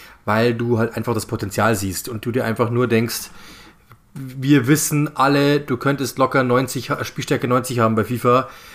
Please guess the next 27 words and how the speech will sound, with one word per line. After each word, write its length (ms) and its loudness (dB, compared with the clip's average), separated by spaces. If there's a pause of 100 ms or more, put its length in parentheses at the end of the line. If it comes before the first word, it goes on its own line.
(140)
ähm, 300 -4
du 140 2
hast 160 0
aber 100 4
nicht 140 0
mal 80 0
Bock 180 0
auf 80 -2
achtundsiebzig, 680 -4
beziehungsweise 360 -4
bist 160 -6
gar 100 -2
nicht 80 -2
im 80 -2
Kader, 300 0
weil 60 -4
du 60 -2
einfach 200 -4
keine 160 -4
Lust 180 -4
hast. 160 -6
Und 100 -8
das 100 2
ist 40 2
halt 100 2
immer 280 2 (320)
schade, 580 2